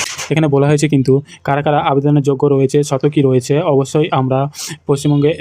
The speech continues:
স্থায়ী বাসিন্দা এবং আপনি কোনো রকম সরকারি চাকরি থেকে টাকা পাচ্ছেন না এবং আপনি পেনশন পাচ্ছেন না,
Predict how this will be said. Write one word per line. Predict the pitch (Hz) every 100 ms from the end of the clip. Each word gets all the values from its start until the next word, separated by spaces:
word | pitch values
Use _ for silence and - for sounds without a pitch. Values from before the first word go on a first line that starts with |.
| 160
স্থায়ী | - 147
বাসিন্দা | 139 131 139 131 135 151
এবং | 156 139 143 -
আপনি | 139 143 139 143
কোনো | 143 139 135
রকম | - 131 147 - -
সরকারি | - 135 143 143
চাকরি | 139 131 127 143 147 151 -
থেকে | 139 147
টাকা | 135 135
পাচ্ছেন | 135 - 135
না | 127 151 170
এবং | 147 156
আপনি | 175 139 131 139
পেনশন | 139 135 143
পাচ্ছেন | 139 127 127
না, | 131 147